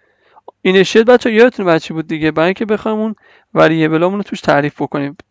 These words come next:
وریبل کلاسمون رو. من دو تا وریبل تعریف می‌کنم. self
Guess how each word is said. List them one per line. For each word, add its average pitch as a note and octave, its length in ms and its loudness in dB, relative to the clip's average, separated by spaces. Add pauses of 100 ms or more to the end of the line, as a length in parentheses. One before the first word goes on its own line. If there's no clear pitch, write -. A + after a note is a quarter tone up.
وریبل D3 380 0
کلاسمون C#3+ 520 -6
رو. C#3 100 -14 (720)
من A#3 140 2
دو C4+ 140 0
تا C#4 140 0
وریبل G3 360 4
تعریف C#3+ 300 2
می‌کنم. C#3+ 260 -8
self G#3+ 380 2